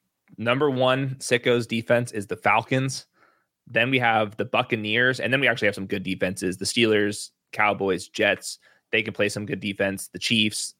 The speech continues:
Jacksonville, those are your top teams. But just the Falcons, they're playing Tim Boyle. He's no bueno. The Bucs get your guy, Bryce Young. And then, uh, a couple other ones, if those ones are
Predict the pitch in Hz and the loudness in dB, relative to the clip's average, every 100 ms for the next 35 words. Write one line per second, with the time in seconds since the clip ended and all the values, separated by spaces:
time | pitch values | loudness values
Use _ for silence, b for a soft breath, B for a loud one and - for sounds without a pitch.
0 | _ - 107 - 101 101 101 104 104 90 | _ 0 0 0 0 2 2 0 0 -2
1 | - 98 98 95 - - 98 95 - 95 | -6 -6 0 0 0 -6 -6 -6 0 0
2 | 82 B B B 131 120 - - 123 131 | 0 B B B -2 -2 -4 -2 0 2
3 | 131 120 - 120 123 131 123 110 135 113 | -2 -4 -2 0 2 2 0 0 -2 2
4 | 107 110 107 - - 113 110 107 - _ | 4 4 2 -2 -4 -2 -2 -4 -12 _
5 | _ _ - 113 117 110 104 101 98 98 | _ _ -16 -2 2 2 0 -2 0 -2
6 | - 113 - 120 120 - - _ 113 104 | -2 -4 0 2 2 -4 -14 _ 0 2
7 | 101 _ b b - 113 107 107 104 101 | 2 _ b b -4 -2 2 2 2 2
8 | 107 104 101 - 113 113 110 110 b b | 0 0 -2 -2 0 2 -2 -10 b b
9 | b 107 104 107 107 104 104 104 - 98 | b -4 0 4 6 4 2 -4 0 0
10 | 104 135 131 117 123 123 123 123 120 110 | 2 0 2 2 2 2 2 2 0 2
11 | 113 113 113 113 - 101 104 110 110 | 2 2 -2 -4 -2 4 6 6 4